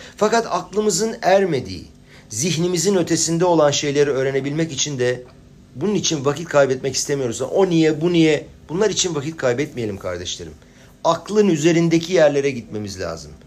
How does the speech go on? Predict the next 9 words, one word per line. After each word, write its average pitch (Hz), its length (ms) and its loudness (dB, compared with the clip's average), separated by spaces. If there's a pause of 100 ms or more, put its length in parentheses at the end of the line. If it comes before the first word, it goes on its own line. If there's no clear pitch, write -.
(460)
Mio 202 480 2
dea 170 260 6
imleet 160 440 4
kazoti 135 400 -4
gadle 120 280 -2
malhut. 107 460 -6 (360)
O - 260 0
mio 147 400 -2
dea 117 420 0